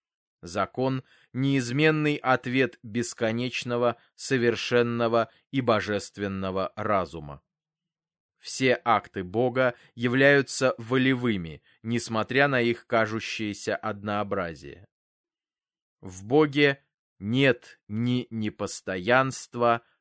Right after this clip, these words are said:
ни даже тени изменчивости. Но воистину все, что может быть сказано об Отце Всего Сущего,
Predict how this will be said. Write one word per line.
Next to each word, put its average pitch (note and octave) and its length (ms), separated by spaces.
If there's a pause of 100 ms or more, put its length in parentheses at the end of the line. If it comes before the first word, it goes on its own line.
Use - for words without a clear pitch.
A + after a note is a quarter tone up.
(140)
ни C#3+ 300
даже B2+ 420
тени G#2 680
изменчивости. F#2+ 1200 (1200)
Но A#2 160
воистину C#3+ 800 (240)
все, - 280
что C3+ 240
может B2 340
быть A#2 200
сказано G#2 580
об A2+ 260
Отце A2 360
Всего F2 400
Сущего, A#2+ 720